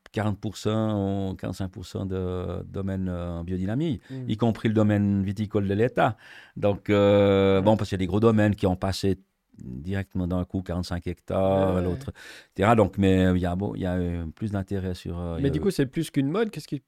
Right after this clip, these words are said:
Speaker 2: qu'est-ce qui, tu penses, permet, euh, qui, qui engendre cette progression du, du biodynamique ? Euh, qu'est-ce qui, qu'est-ce qui fait que ça a du succès, finalement ? Euh, au-delà de, de la... Non, tu dirais c'est s-, la qualité du produit ? C'est,
Speaker 1: Ouais,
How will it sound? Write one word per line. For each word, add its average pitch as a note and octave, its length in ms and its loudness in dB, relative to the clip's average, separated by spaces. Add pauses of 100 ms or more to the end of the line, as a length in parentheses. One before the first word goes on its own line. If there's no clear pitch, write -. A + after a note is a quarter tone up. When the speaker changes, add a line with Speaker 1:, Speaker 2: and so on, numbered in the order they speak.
(380)
Speaker 2:
qu'est-ce D#3 180 -8
qui, - 140 -20
tu - 140 -16
penses, E3+ 400 -4
permet, D3 640 -2
euh, B2 420 -2
qui, C#3 240 -10
qui C3 240 -4
engendre C#3 540 0
cette - 320 -6
progression D3 840 0
du, A#2 340 -6
du B2+ 100 -8
biodynamique ? C3+ 720 -2
Euh, A#2 320 -6 (300)
qu'est-ce - 180 -12
qui, A#2+ 160 -12
qu'est-ce - 220 -14
qui A#2+ 100 -14
fait D3+ 180 -6
que - 80 -20
ça - 140 -10
a A2+ 60 -6
du A2+ 80 -12
succès, - 400 -14
finalement ? A#2 500 -8 (500)
Euh, B2 220 -2
au-delà C3+ 400 0
de, A2+ 500 -4 (1080)
de A2+ 40 -6
la... A2+ 140 -4 (400)
Non, C#3 300 0
tu B2+ 180 -10
dirais C#3+ 240 -2
c'est D3+ 140 -6
s-, - 200 -12
la C#3 120 -6
qualité D#3 420 -2
du D#3+ 80 -8
produit ? D3+ 320 -10
C'est, - 140 -18
Speaker 1:
Ouais, F3 140 0